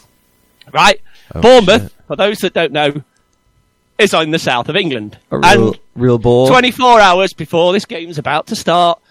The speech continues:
Speaker 1: "We've got a red weather warning. Don't travel down there."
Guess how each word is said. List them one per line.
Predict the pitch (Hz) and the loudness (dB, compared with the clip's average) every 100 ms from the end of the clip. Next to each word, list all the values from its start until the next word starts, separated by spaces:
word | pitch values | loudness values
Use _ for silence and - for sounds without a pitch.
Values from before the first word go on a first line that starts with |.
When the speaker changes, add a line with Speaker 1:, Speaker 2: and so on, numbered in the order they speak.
| _ _ _ _ - | _ _ _ _ -10
Speaker 1:
"We've | 254 | -4
got | - 220 | -2 -2
a | 196 | -2
red | 175 165 | -4 -2
weather | 254 311 | -4 -2
warning. | 214 180 147 110 90 _ _ _ _ | -2 0 -2 -6 -14 _ _ _ _
Don't | 208 240 | -6 -6
travel | - 247 262 247 | -4 -2 0 0
down | 226 208 170 | 2 0 0
there." | 151 110 | -4 -6